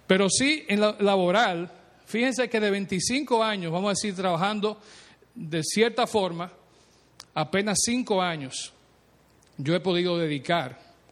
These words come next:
a hacer lo que Dios quería, lo sé ahora, lo que Dios quería desde un principio que yo estuviera haciendo para Él, para Él.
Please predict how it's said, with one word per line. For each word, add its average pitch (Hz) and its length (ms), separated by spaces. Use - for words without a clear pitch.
a 147 60
hacer 170 260
lo 185 120
que 160 120
Dios 165 720
quería, 151 480
lo 147 200
sé 190 180
ahora, 180 400
lo 151 140
que 143 100
Dios 180 160
quería 185 280
desde 170 220
un 208 160
principio 196 560
que 147 120
yo 151 80
estuviera 151 340
haciendo 151 400
para 147 340
Él, 135 140
para 139 280
Él. 120 140